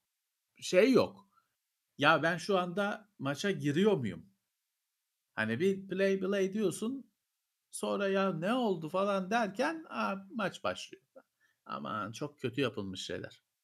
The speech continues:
Çok kötü yapılmış şeyler. Benim günlük olarak oynadığım bir oyun yok arkadaşlar. Çünkü her gün oyun oynama şansı olmuyor.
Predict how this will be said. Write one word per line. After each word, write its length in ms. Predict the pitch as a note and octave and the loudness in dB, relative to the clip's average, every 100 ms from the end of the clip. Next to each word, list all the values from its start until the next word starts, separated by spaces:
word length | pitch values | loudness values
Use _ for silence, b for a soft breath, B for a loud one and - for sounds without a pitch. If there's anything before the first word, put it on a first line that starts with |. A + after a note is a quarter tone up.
| _ _ _ _ _ _ _ _ _ _ _ _ _ _ | _ _ _ _ _ _ _ _ _ _ _ _ _ _
Çok 260 | A#2 A#2 | -8 -6
kötü 240 | B2 A2+ A#2+ | -8 -4 -4
yapılmış 420 | G#2+ G2+ F#2 F2+ | -4 -6 -8 -10
şeyler. 440 | - G#2 A2+ - _ _ _ _ _ _ _ _ _ _ _ _ _ _ _ _ _ _ _ | -10 -12 -12 -18 _ _ _ _ _ _ _ _ _ _ _ _ _ _ _ _ _ _ _
Benim 300 | D3+ G#3+ G3+ | -2 0 0
günlük 400 | F#3 G3+ G#3+ G#3+ | 0 2 2 2
olarak 340 | F#3+ F#3 F3+ | 2 2 2
oynadığım 540 | F3+ F3+ F3+ F3 F#3 F3 | 0 0 -2 -2 -2 0
bir 80 | F3 | 2
oyun 320 | F3+ F3+ F#3+ | 2 0 -2
yok 220 | F#3+ F#3 | -2 2
arkadaşlar. 600 | C3+ C3 D#3 C#3 - A#2 | 2 2 0 0 0 -2
Çünkü 300 | A#2 D3 D#3+ | -2 -4 -2
her 240 | C#3 F3 | 0 2
gün 220 | F3+ D#3+ D3+ | 0 -2 -2
oyun 260 | D3 D#3 | -2 -2
oynama 400 | D3+ D3+ D3 D3 | -4 -4 -4 -4
şansı 720 | C#3+ D3 C#3+ C3 D3+ C#3+ - _ _ _ _ _ _ | -2 -2 -2 -2 0 0 -2 _ _ _ _ _ _
olmuyor. 640 | - B3 A#3+ B2+ F#2+ F2+ - | -2 0 2 0 -2 -2 -6